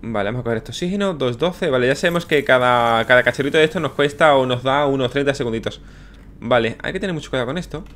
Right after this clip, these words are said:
Vamos a hacer una cosita, porque eso está electrificado, como estáis viendo, y no puedo agacharme. Ah, y tampoco puedo irme por aquí, por lo que veo, perfecto. A ver. Vale, vale.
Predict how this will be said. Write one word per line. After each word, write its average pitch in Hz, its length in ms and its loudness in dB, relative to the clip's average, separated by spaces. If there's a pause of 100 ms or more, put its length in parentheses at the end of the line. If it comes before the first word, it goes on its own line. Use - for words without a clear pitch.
(280)
Vamos - 120 -6
a - 40 0
hacer 156 120 -4
una 135 80 -2
cosita, 131 380 -4 (840)
porque 117 240 -4
eso 127 160 -4
está 156 120 -4
electrificado, 131 420 -2
como 120 100 -2
estáis 131 160 -4
viendo, 143 240 0
y 131 60 -4
no 127 100 -4
puedo 131 140 -2
agacharme. 117 400 -2 (1200)
Ah, 131 80 -10 (140)
y - 60 -16
tampoco 117 280 -8
puedo 113 200 2
irme 113 180 -2
por 107 140 -4
aquí, 123 120 -8
por 127 80 -6
lo 113 60 -4
que 120 80 -6
veo, 156 160 -4
perfecto. - 320 -14 (1900)
A 107 60 -14
ver. 143 180 -10 (1400)
Vale, - 200 -10
vale. - 160 -12